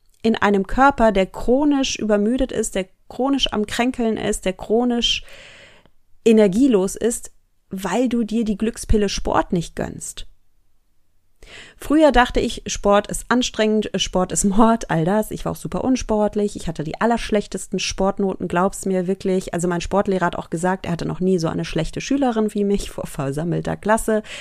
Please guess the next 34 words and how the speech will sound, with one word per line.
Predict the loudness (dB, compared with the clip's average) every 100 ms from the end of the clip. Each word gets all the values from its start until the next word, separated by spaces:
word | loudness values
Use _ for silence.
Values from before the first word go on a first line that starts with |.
| -16 -16 -6
Meine | -2 0
ganze | 2 0 0
Identität | 0 0 -2 -4 -2 0 0 -2 -2
war, | 0 2 0 -2 _ -2
ja, | -2
ich | 0
kann | 0 0
ja |
eh | -2
keinen | -6 -8
Sport, | -6 -8 -6
ich |
bin | -4
ja | -4
eh | -2 -2
unsportlich | 0 -2 -4 -6 -4 -6 -6
und | 0
darum | 2 2 0 -2
mochte | 2 2 4 0
ich | -2 -8
auch | -10
Sport | -10 -8 -10 -10
nicht. | -14 -14 -20 -20 -20 -20 -16 -4
Und | 2
im | 4
Nachhinein | 4 2 2 2 2
denke | 2 0
ich, | -6 -6 0
also | 0
da | 2
könnte | 0 0
ich | 2
mir | 0
wirklich | 0 -2 -6